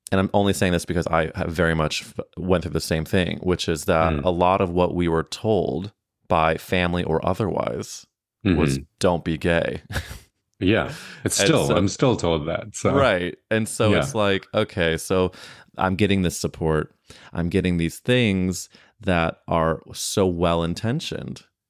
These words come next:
Speaker 2: Mm-hmm.
Speaker 1: And yet there is a significant amount of s-, toughness with what has come along with it.
Speaker 2: Yeah. I was carrying a Tom of Finland tote bag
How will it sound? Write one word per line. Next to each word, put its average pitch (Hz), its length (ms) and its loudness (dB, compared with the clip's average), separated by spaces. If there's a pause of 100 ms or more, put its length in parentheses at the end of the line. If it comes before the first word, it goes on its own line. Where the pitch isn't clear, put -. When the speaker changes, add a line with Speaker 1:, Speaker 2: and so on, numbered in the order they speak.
(300)
Speaker 2:
Mm-hmm. 73 400 4
Speaker 1:
And 127 180 2
yet 143 540 2
there 113 280 2
is 110 880 0 (120)
a 127 160 2
significant 190 1400 0
amount 135 400 2
of 131 300 0 (340)
s-, - 340 -12
toughness 92 880 0
with 95 280 0
what 98 480 0 (100)
has 95 300 0
come 92 240 0
along 85 320 0
with 78 180 -2
it. - 180 -4 (600)
Speaker 2:
Yeah. 76 360 2 (500)
I 107 80 4
was 107 140 2
carrying 104 280 4
a 87 140 0
Tom 90 360 0
of 80 120 0
Finland 85 480 0
tote 80 280 -4
bag 90 460 0